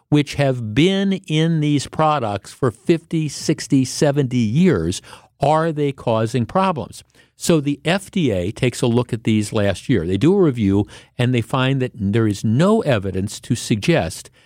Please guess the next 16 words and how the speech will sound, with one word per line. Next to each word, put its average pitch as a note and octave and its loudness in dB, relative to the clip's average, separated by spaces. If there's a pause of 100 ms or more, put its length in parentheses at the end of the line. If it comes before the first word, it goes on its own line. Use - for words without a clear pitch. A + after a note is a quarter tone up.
(220)
dietary D3 0
exposure C3+ 0
to A#2 2 (300)
the B2+ 2
additive C3 -2
that - -6
they G#2+ 0
put B2 0
in A2 -4
Skittles A2+ -2 (240)
is C#3+ 2
a D3 0
concern D3 0
for - -2
human C#3+ 2
health. G3 0